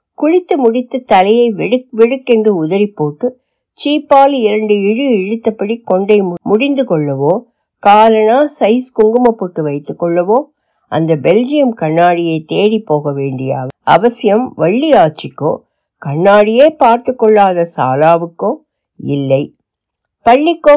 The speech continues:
கல்லூரிக்கோ போகும் அவசரத்தில் அந்த கண்ணாடியை தலை சீவ அண்ணன்மார்கள் தற்செயலாக வந்துவிட்டாலும் கூட, "பாருங்க ஆத்தா அண்ணங்களை, அவங்களோட கிராப்பு தலையை சீவ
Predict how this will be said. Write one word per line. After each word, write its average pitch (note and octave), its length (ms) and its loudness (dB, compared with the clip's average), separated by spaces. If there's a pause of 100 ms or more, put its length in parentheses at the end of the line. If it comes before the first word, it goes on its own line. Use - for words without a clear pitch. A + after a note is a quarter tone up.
கல்லூரிக்கோ B3+ 600 2
போகும் G3+ 480 -2
அவசரத்தில் D3 920 -6 (320)
அந்த A3 240 4
கண்ணாடியை A#3 720 2
தலை G3 320 2
சீவ C4 340 -4
அண்ணன்மார்கள் F#3+ 920 0 (420)
தற்செயலாக B3 800 2
வந்துவிட்டாலும் D#3+ 840 -2
கூட, F3+ 260 -4 (600)
"பாருங்க D4+ 760 0
ஆத்தா G#3+ 340 0
அண்ணங்களை, E3+ 680 2 (360)
அவங்களோட F#3+ 640 2
கிராப்பு A#3+ 540 0
தலையை G3+ 400 2
சீவ A#3+ 280 -2